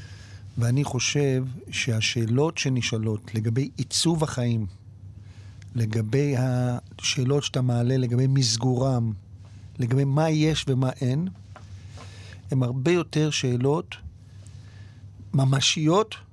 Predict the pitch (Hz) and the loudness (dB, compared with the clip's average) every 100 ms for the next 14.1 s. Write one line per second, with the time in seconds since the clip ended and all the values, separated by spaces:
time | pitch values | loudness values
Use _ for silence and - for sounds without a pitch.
0 | - - - 127 123 143 131 - 131 131 | -20 -14 -2 0 0 0 0 0 0 2
1 | 151 135 135 139 127 165 151 139 131 110 | 2 2 0 0 0 2 4 2 0 -2
2 | - - - - - - - - - - | -8 -18 -20 -20 -20 -20 -18 -18 -18 -4
3 | 127 127 - 156 147 131 139 131 113 127 | 0 2 2 2 2 2 2 2 0 0
4 | 139 - 156 - - - - - - - | -2 -4 -6 -8 -18 -20 -18 -18 -18 -18
5 | - - - - - 123 120 117 117 117 | -18 -18 -20 -20 -2 2 4 2 0 0
6 | 139 135 117 113 113 135 - 131 123 120 | 0 0 0 0 0 -2 0 -2 0 0
7 | 123 - - - - - 120 117 117 117 | -2 -8 -18 -18 -16 -2 0 2 0 0
8 | 117 - 123 120 - 127 - - 113 104 | 0 -2 -2 -2 -2 -2 -2 -2 -2 -4
9 | - - - - - - - 123 113 - | -12 -18 -18 -18 -18 -14 -4 -2 -2 0
10 | 123 117 113 123 117 120 113 - 123 123 | 0 2 0 0 -2 -2 -4 -2 0 2
11 | 117 107 101 - - - - - - - | 2 0 -4 -10 -18 -18 -18 -16 -16 -2
12 | 127 120 120 - 131 127 123 110 123 123 | 0 0 -2 -2 0 2 2 2 2 0
13 | 120 - 127 - 113 - 123 - 117 107 | -2 -2 -2 -2 -4 0 0 0 -2 0
14 | 110 | -2